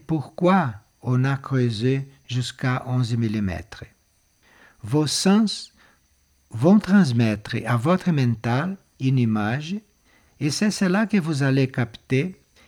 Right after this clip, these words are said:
et vous allez dire que c'est l'origine de la vie. En fait, c'est le produit de vos sens. C'est le résultat de ce que vos sens ont réussi à percevoir.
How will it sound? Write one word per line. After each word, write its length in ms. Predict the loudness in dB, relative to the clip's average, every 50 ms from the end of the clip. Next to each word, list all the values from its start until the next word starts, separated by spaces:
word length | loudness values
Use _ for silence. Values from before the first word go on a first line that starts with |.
| _
et 100 | -4 -2
vous 260 | 0 2 4 4 6 4
allez 240 | 4 4 4 2
dire 480 | 2 2 2 2 2 2 2 2 0 0
que 100 | -2 -4
c'est 220 | -4 -2 -2 -2 -2
l'origine 460 | 0 0 0 0 0 0 -2 -2 -2
de 80 | -2 0
la 180 | 0 -2 -2
vie. 320 | -4 -4 -6 -6 -6 -8 -12 _ _ _ _ _ _ _ _ _ _ _ _ _ _ _ _ -4
En 160 | -2 -2 -2
fait, 360 | -2 -2 -2 0 0 0 -2 -6 _ _ _ _ _ _ _ _ _ _ _
c'est 180 | -6 -2 2 2
le 100 | 2 2
produit 480 | 0 0 0 0 2 2 2 2 2
de 120 | 2 2 2
vos 180 | 2 2 0
sens. 720 | 0 0 0 2 4 4 4 4 2 -2 -6 -10 -12 -14 -20 _ _ _ _ _ _ -20 _ _ _ -8
C'est 180 | -2 0 2
le 100 | 2 4
résultat 800 | 4 4 4 4 4 2 2 0 -2 _ -2 0 0 0 0 -2 -4
de 180 | -4 -4 -4 -2
ce 160 | -2 -2 -4
que 140 | -2 -2 -4
vos 200 | -2 -2 -4 -4
sens 640 | -4 -4 -2 2 2 4 4 2 0 -2 -8 -16 _ _ _ _
ont 200 | 0 2 4 4
réussi 760 | 4 2 0 -2 -4 -4 -8 -8 -4 0 2 2 2 2 0 -4
à 120 | -6 -8
percevoir. 840 | -6 -6 -6 -6 -6 -6 -4 -2 -2 -2 -2 -2 -2 -2 -2 -4 -6